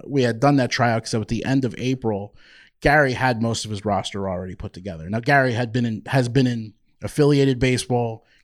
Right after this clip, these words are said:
college baseball. His, his Rolodex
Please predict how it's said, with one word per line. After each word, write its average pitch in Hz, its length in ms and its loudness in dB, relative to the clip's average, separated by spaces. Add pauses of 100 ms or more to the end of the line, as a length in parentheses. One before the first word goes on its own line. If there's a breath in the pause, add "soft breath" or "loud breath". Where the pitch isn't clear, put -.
college 135 460 2
baseball. 113 560 0
His, 143 440 4
his 135 360 -2
Rolodex 117 840 0